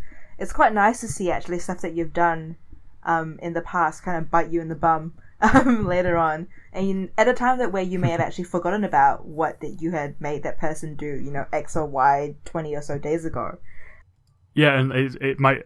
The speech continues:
Speaker 2: at the time, it seems like a nothing decision.
Speaker 1: Yeah, exactly.
Speaker 2: And then it just comes back and bites you big time later on.
Speaker 1: Yeah,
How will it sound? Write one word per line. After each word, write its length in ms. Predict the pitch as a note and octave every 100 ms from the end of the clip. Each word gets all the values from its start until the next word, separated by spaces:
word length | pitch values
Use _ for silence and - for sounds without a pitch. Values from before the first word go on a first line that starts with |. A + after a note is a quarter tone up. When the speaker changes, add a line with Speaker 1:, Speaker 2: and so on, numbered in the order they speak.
| -
Speaker 2:
at 120 | C3+
the 60 |
time, 320 | C3 B2+ C3 B2+
it 80 |
seems 260 | B2+ A#2+ A#2
like 120 | A2
a 60 | A#2+
nothing 340 | A2+ - A2+
decision. 480 | G2+ - A2 G#2 G#2+
Speaker 1:
Yeah, 280 | A3+ D#3+ C#3
exactly. 500 | - - E3 E3 C#3+
Speaker 2:
And 160 | A#2+
then 100 | A2+
it 100 | A2
just 140 | A2+ A#2+
comes 220 | C#3 B2
back 200 | - -
and 120 | A2+
bites 320 | G#2+ A2+ -
you 80 | A#2
big 200 | G#2 A2
time 300 | - A#2 A2
later 320 | A2 G#2+ G#2
on. 220 | G#2+ A#2+ B2+
Speaker 1:
Yeah, 340 | G3+ F3+ D#3+